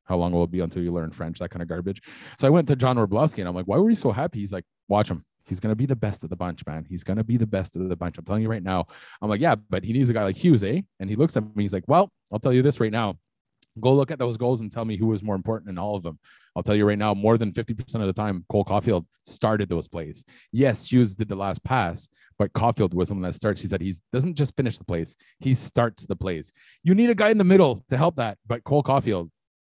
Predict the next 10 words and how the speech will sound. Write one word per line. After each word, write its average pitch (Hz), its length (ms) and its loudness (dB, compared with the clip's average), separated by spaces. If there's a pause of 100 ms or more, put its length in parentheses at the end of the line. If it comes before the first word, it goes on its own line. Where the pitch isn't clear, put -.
(160)
is 95 500 -6
not 110 360 0 (100)
just 110 280 0
a 98 60 -6
goal 101 240 2
scorer. - 360 -8
He 104 340 -4 (300)
drives 110 400 2
the 104 100 -2
offense, 92 580 -2